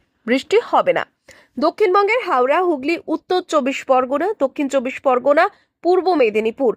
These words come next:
পশ্চিম মেদিনীপুর, ঝাড়গ্রাম, পুরুলিয়া, বাঁকুড়া, পূর্ব বর্ধমান, পশ্চিম বর্ধমান, বীরভূম, মুর্শিদাবাদ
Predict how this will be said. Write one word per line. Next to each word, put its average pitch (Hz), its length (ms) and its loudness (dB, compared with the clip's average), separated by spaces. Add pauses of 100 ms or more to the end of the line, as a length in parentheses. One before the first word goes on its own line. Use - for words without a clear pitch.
(340)
পশ্চিম 359 420 0
মেদিনীপুর, 381 580 0
ঝাড়গ্রাম, 220 540 -2 (460)
পুরুলিয়া, 359 480 2
বাঁকুড়া, 285 520 0
পূর্ব 285 340 -4
বর্ধমান, 254 560 0
পশ্চিম 269 400 -4
বর্ধমান, 240 520 0
বীরভূম, 262 460 -4
মুর্শিদাবাদ 240 640 0